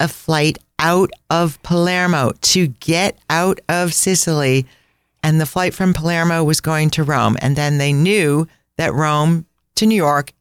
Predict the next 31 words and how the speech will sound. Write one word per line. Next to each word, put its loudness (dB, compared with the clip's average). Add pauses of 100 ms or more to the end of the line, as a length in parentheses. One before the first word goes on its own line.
(220)
is 2
an 2 (120)
everyday 2
flight -4 (160)
all 2
the -2
time. -4 (400)
So 0
that 0
was 0
the -2
plan. -2 (260)
However, 0 (680)
they 0
had 0
to 2 (200)
get -2
to -2
Palermo 0 (280)
and 0
then 2
they 2
had -4
to -4
find -2
a -2
hotel. -2 (400)
So 0 (640)
everyone 2
is 2
scrambling. -2